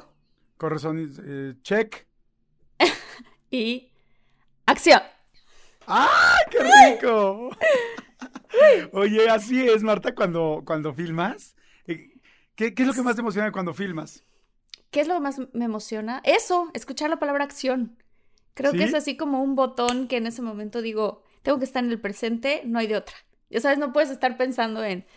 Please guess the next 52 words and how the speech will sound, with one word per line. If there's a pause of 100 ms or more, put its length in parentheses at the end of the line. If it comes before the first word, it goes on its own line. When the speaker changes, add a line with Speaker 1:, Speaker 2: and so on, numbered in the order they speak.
(180)
Speaker 2:
"Ay,
no
pagué
la
factura
de
no
sé
qué".
No,
no,
no. (200)
O
sea,
tienes
que
estar
ahí
en
el
momento,
siendo
el
personaje,
viviendo
todo
como
si
fuera
la
primera
vez. (800)
Speaker 1:
¿Nunca
te
ha
pasado
que
traes
una
bronca
muy
fuerte
personal
con
un, (260)
con
tu
novio,
con
tu
pareja,
con,